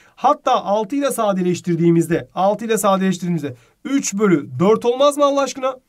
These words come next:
Evet. Peki yüzde olarak sorduğu için bakın eğimi üç bölü dört, e, sorsaydı burada bırakacaktık. Ama yüzde olarak sorduğu için ne yapıyorum ben? Bakın üç bölü dördü de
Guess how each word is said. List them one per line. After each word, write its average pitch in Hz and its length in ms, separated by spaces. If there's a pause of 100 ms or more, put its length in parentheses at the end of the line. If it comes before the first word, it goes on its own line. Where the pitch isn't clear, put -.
(240)
Evet. 190 300 (280)
Peki 220 540
yüzde 185 400
olarak 262 360
sorduğu 226 300
için 196 200
bakın 170 180
eğimi 202 280
üç 269 160
bölü 247 160
dört, 226 220 (160)
e, 151 180
sorsaydı 220 520
burada 254 200
bırakacaktık. 247 460 (300)
Ama 185 220
yüzde 180 300
olarak 262 280
sorduğu 208 280
için 180 300 (220)
ne 165 120
yapıyorum 214 500
ben? 170 220 (220)
Bakın 202 400
üç 208 280
bölü 208 180
dördü 180 260
de 240 180